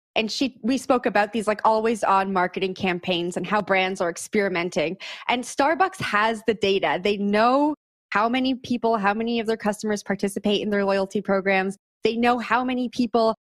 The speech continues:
are going out to the store to get their collectible items, like those holiday mugs that they just launched.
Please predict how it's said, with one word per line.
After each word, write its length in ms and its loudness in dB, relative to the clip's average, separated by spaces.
are 80 2
going 320 2
out 140 0
to 80 -6
the 80 -2
store 280 0
to 140 -4
get 160 0
their 100 0
collectible 600 0
items, 400 2
like 140 -2
those 140 -2
holiday 420 0
mugs 400 0
that 120 0
they 120 0
just 240 -4
launched. 340 0